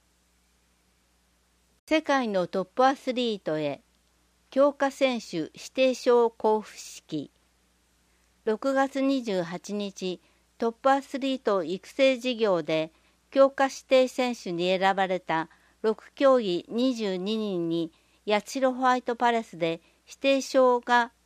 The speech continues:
交付されました。同事業は国際大会で活躍する本市出身者を輩出するため、強化選手を指定し、選手の競技力向上と支援活動の推進を図るものです。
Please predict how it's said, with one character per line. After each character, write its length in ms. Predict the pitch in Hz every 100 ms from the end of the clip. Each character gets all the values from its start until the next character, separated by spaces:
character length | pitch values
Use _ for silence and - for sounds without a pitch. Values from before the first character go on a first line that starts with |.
| _
交 220 | - 233 226
付 100 | -
さ 160 | 214
れ 120 | 196
ま 160 | 190 180
し 160 | - -
た。 180 | 151 - _ _ _ _ _ _ _ _ _ 220
同 320 | 269 269 233
事 180 | 190 208
業 260 | 202 185
は 240 | 165 160 - -
国 160 | 220 -
際 240 | - 277 277
大 300 | 277 269 254
会 260 | 226 208
で 140 | 180 180
活 300 | 185 - 220
躍 260 | 208 -
す 120 | - 196
る 200 | 190 185 _ _
本 240 | - 294 285
市 160 | 226
出 260 | 196 208 -
身 240 | - 247
者 220 | 226 208
を 80 | 180
輩 240 | 180 208 208
出 240 | - 214
す 180 | - 202
る 120 | 190
た 160 | 185 180
め、 240 | 180 180 _ _ _ -
強 180 | 269 262
化 160 | 277
選 260 | 269 269 262
手 180 | - 185
を 40 |
指 140 | 170
定 300 | - 202 190
し、 360 | 185 196 185 170 _ _ _
選 240 | - 269 262
手 160 | 240
の 160 | 214 196
競 260 | 254 240
技 180 | 226 247
力 220 | 233 214 _
向 240 | - 208 196
上 260 | 202 196
と 300 | 180 190 180 - _ -
支 200 | - 269
援 180 | 277
活 340 | 277 277 269 220
動 160 | 190
の 160 | 175 170
推 240 | - 233
進 320 | 220 240 226 220
を 100 | 214
図 340 | 208 - 220
る 120 | 208
も 160 | 180 175
の 180 | 170 156
で 180 | 160
す。 180 | - _